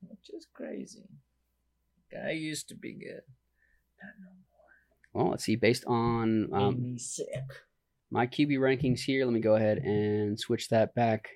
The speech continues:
Speaker 2: Uh, my Q B rankings, I've got
Speaker 1: What do
Speaker 2: Trevor
Speaker 1: I have?
Speaker 2: Lawrence up there pretty high. I've got him as number nine.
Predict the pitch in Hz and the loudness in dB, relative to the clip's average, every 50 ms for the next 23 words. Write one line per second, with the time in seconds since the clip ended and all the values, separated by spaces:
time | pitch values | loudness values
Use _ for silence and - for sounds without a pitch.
0 | _ _ _ _ _ _ _ _ _ _ _ _ _ _ - 98 101 104 104 107 | _ _ _ _ _ _ _ _ _ _ _ _ _ _ 2 4 6 6 8 6
1 | 117 120 - - 143 131 131 123 123 123 120 120 131 120 117 113 - - 117 117 | 4 2 2 2 2 4 6 6 6 6 6 6 4 4 4 2 2 2 2 2
2 | 113 - - - 120 117 113 117 117 110 - _ - - - - - - - - | 2 2 2 2 4 4 4 4 2 2 0 _ -8 -8 -6 -6 -6 -6 -8 -6
3 | 185 160 131 127 120 123 123 151 156 160 160 147 156 160 151 135 - - 135 - | -6 -6 -6 -6 -4 6 10 10 12 12 10 10 8 8 6 6 6 4 4 6
4 | - 147 139 127 - 135 127 90 107 117 127 127 101 87 90 92 107 113 110 113 | 6 6 6 6 4 2 0 2 4 4 6 6 6 4 4 4 4 4 4 4
5 | 113 107 95 - - 95 113 110 101 90 92 95 110 120 107 80 92 - - | 2 0 0 0 0 2 2 2 2 0 0 0 0 0 0 -2 -4 -6 -10